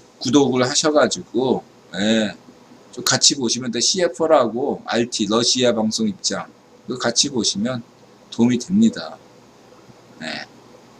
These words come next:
이건 네팔. 삼백칠십오 회 방송에서 미얀마 쿠데타에 대한 분석을 급-, 접하고 선생님의 지적 저력과 감각에 세상 경외심을 금치 못했습니다. 고맙습니다. 어,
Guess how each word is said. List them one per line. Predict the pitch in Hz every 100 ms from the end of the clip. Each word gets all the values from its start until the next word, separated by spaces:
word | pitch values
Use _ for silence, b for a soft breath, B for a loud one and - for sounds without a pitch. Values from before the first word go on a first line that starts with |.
| - - - - - - -
이건 | - 101
네팔. | 104 - - 85 87 - - - - - - - - - - - B B B B -
삼백칠십오 | - 165 180 185 196 185 156 156 156
회 | 165
방송에서 | 143 123 127 120 120
미얀마 | 107 123 143 147
쿠데타에 | - - 151 147 143 135
대한 | 139 -
분석을 | - 113 123 139 143
급-, | 117 - _ _ - _ -
접하고 | 120 117 135 127 117
선생님의 | 135 151 156 151
지적 | - 151 -
저력과 | 113 123 123 131
감각에 | 120 113 113
세상 | 131 131 135
경외심을 | 113 110 120 135 - - - - - -
금치 | 120 - 120
못했습니다. | 95 117 - 117 107 92 82 78 71 67 - _ _
고맙습니다. | 104 101 180 - - _ - B B B B B B B B B - -
어, | - 101 107